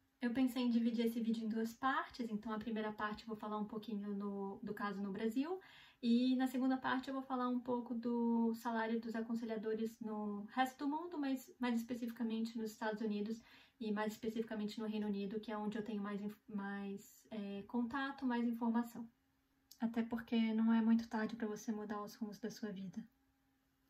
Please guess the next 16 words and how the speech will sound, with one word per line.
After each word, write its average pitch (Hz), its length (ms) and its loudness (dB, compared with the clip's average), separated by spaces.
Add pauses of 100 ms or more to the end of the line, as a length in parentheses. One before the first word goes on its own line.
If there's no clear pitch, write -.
(100)
Então, 311 360 6
a 320 80 2
primeira 277 340 4
coisa 269 200 2
que 254 140 0
eu 247 60 4
tenho 240 260 6
pra 233 140 0
compartilhar 233 560 6
com 233 100 6
vocês 262 600 2
é 233 100 2
esse 226 240 4
site, 247 580 2
o 208 60 0
Glassdoor, 214 720 4